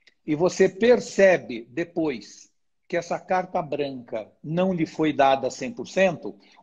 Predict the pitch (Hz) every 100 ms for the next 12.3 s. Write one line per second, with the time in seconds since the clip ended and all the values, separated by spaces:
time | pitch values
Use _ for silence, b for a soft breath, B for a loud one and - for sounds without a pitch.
0 | _ 202 202 180 - 156 117 - _ _
1 | _ _ 156 147 - - - _ - 190
2 | 180 170 - 233 262 202 208 180 175 170
3 | 160 - 185 170 175 151 - - 202 220
4 | 190 165 135 160 180 143 143 139 147 -
5 | 160 147 143 147 151 165 214 175 185 147
6 | 160 170 151 143 120 - - _ _ _
7 | 160 151 - 151 151 - 147 - 147 151
8 | - 165 - 151 156 - 147 151 143 -
9 | - 165 156 143 135 135 143 120 - 135
10 | - _ _ - 127 - 139 156 156 226
11 | 160 - _ _ - 277 190 170 - 190
12 | - 139 147